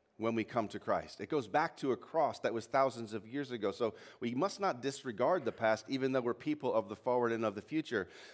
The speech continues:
There's a, there's not a tension there, but there's two distinct realities, I believe. Yes, they're connected, but sometimes when we're in a place that we need to see God move in what we're, where we're at at the moment,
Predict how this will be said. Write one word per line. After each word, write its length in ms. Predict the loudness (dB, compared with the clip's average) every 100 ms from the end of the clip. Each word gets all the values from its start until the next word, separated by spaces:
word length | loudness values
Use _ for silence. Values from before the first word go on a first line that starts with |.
| 0
There's 180 | 2 2
a, 80 | -2 0
there's 200 | -2 0
not 160 | 0
a 40 | 0
tension 480 | -2 -2 -2 -2 0
there, 100 | 0
but 160 | 0
there's 160 | -2 -4
two 180 | -2 -2
distinct 440 | -2 -4 -4 -2
realities, 500 | 2 4 6 4 2
I 140 | 2
believe. 400 | 2 2 0 -2 -6 -16 4
Yes, 240 | 4 4
they're 120 | -2
connected, 560 | -2 -2 -2 -2 -2 4
but 300 | 6 4 -4 -20 -20
sometimes 640 | -16 0 0 0 0 0 0
when 180 | 0
we're 160 | 4 4
in 140 | 4
a 60 | 0
place 440 | -2 0 0 -2
that 160 | 0 0
we 140 | 2
need 300 | 0 0 0
to 100 | -2
see 240 | -8 -4 0
God 280 | 4 4 4
move 300 | 2 2 0
in 120 | 0
what 140 | 2 2
we're, 240 | 0 -4 -6
where 180 | 2 4
we're 140 | 4
at 220 | 2 2
at 100 | 0
the 80 | -2
moment, 400 | 2 2 2 -2